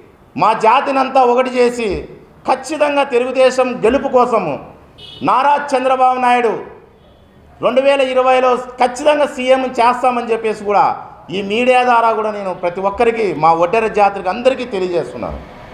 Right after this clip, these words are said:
తెలుగుదేశం పార్టీ ఏ రోజైతే గతంలోనూ చెప్పింది రెండు వేల పద్నాలుగులో కూడా మీకు గుర్తి-, గుర్తింపు చేస్తానయా అని,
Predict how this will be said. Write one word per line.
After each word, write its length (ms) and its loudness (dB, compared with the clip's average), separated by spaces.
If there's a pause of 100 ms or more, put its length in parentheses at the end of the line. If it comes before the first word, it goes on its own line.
(1040)
తెలుగుదేశం 600 0
పార్టీ 320 -2
ఏ 220 2
రోజైతే 720 0 (760)
గతంలోనూ 460 0
చెప్పింది 420 -4
రెండు 220 0
వేల 200 4
పద్నాలుగులో 600 0
కూడా 320 0 (1600)
మీకు 240 2
గుర్తి-, 480 0
గుర్తింపు 420 0
చేస్తానయా 640 2
అని, 160 2